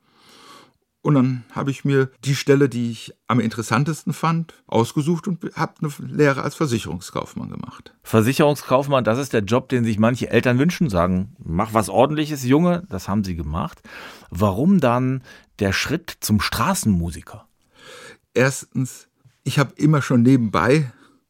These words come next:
Speaker 1: Theater gespielt.
Speaker 2: Mhm.
Speaker 1: Also erstens im, im Theater achtundsechzig. Das war ein Club von Behinderten und Nichtbehinderten in Köln. Und dort hat Mehmet Fistik, ein professioneller Pantomime, dort Theaterunterricht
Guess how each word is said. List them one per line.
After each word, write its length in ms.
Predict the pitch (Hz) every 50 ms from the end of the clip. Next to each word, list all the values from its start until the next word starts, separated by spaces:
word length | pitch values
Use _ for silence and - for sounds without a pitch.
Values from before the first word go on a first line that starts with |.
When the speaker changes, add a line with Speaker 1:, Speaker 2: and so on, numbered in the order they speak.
| _ _ -
Speaker 1:
Theater 400 | 113 - - 85 123 - 170 156
gespielt. 600 | 147 160 - - - - 175 175 180 185 185 -
Speaker 2:
Mhm. 220 | - 82 90 120 160
Speaker 1:
Also 200 | - 113 107 110
erstens 420 | - - 113 110 - 117 - -
im, 120 | 120 113 104 - - - - - - - - -
im 180 | - 117 104
Theater 400 | - - - - 120 - - -
achtundsechzig. 720 | - - - - 120 - 113 131 131 - 151 - - - _ _ _ _ - - _ _
Das 200 | - 135 131 -
war 180 | 120 95 - -
ein 260 | 113 110 113 123 - _ _ _ _ _ _ _ _
Club 320 | - - 160 190 196 - -
von 260 | - - 147 135 120
Behinderten 460 | 123 120 131 151 156 156 139 - -
und 80 | 120 113
Nichtbehinderten 680 | 131 151 - - - 175 170 165 160 151 - - 120
in 140 | 117 113 110
Köln. 440 | - 160 156 165 190 226 214 196 - _ _ _ - - - - _
Und 180 | - - 143 120
dort 260 | 139 135 151 - -
hat 240 | 143 139 - - -
Mehmet 260 | 127 131 131 123 - -
Fistik, 460 | - 165 160 - - - 180 - - - - - - -
ein 100 | - 110
professioneller 720 | - 135 127 143 131 - 139 127 127 123 120 127 131 127 _ _ _ _ _ _
Pantomime, 600 | - 139 123 - 127 117 117 131 143 147 156 156 - _ -
dort 220 | 131 120 120 -
Theaterunterricht 1000 | - 120 - 117 120 - 131 - 120 - 117 104 90 92 95 - - - - -